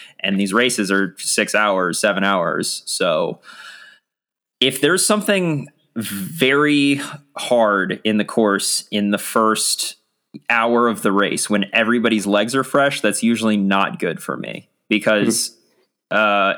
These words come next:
Speaker 1: if everyone has fresh legs, uh, you know, I, I don't have the same power as them. But if, if there's something, if there's, like, a climb or something at the end of the race and everybody's on tired legs,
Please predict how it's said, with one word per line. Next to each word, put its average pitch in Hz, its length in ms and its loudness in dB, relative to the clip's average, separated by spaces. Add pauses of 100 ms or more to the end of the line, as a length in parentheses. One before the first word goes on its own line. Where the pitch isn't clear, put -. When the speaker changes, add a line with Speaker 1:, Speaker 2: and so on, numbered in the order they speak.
Speaker 1:
if 110 140 0
everyone 139 360 2
has 123 220 0
fresh 110 320 0
legs, 95 640 0 (460)
uh, - 60 -6 (220)
you 214 80 0
know, 85 340 -2
I, 104 160 0
I 110 120 0
don't 113 280 0
have 107 180 0
the 95 60 -4
same 98 280 -2
power 110 340 0
as 131 140 -4
them. 151 320 -2 (480)
But 117 80 2
if, 113 240 0
if 117 260 0
there's 127 240 2
something, 113 540 0
if 117 140 0
there's, 135 200 4
like, 127 140 2
a - 60 -8
climb 131 340 0
or 123 80 2
something 113 420 0
at 98 120 0
the 101 140 2
end 151 180 2
of 127 60 2
the 104 100 2
race 95 600 0
and 98 140 0
everybody's 104 460 2
on 90 120 2
tired 101 440 2
legs, 90 560 -2